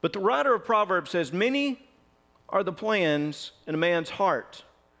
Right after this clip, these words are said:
but it is the purpose of the Lord. It is the will of God which will prevail." So think of that just a moment. All the things that we have scheduled, all the things that we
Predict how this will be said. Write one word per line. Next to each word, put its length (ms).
but 140
it 100
is 180
the 100
purpose 600
of 220
the 80
Lord. 420
It 120
is 200
the 100
will 540
of 240
God 500
which 180
will 180
prevail." 400
So 180
think 260
of 80
that 240
just 240
a 40
moment. 340
All 260
the 140
things 300
that 100
we 100
have 240
scheduled, 540
all 280
the 140
things 320
that 140
we 280